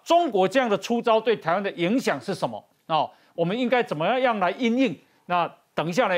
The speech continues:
啊，这个我们要来讨论哈。那另外是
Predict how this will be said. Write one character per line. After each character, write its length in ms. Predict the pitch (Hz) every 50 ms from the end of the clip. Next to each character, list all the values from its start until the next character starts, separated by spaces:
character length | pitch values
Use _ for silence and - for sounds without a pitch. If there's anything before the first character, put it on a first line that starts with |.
| 175 -
啊， 160 | 151 139 131
这 200 | 131 - 208 180
个 280 | - 170 160 147 147 151 147
我 100 | 147 135
们 220 | 131 139 147 165
要 140 | 190 185 165
来 180 | 151 143 143 147
讨 280 | 143 - - 139 117
论 200 | 110 123 180 175 - -
哈。 160 | - 139 127 - - - - - _
那 120 | _ 254 254
另 140 | 254 349 370
外 120 | 349 302
是 440 | 226 - 240 247 233 220 214 196 156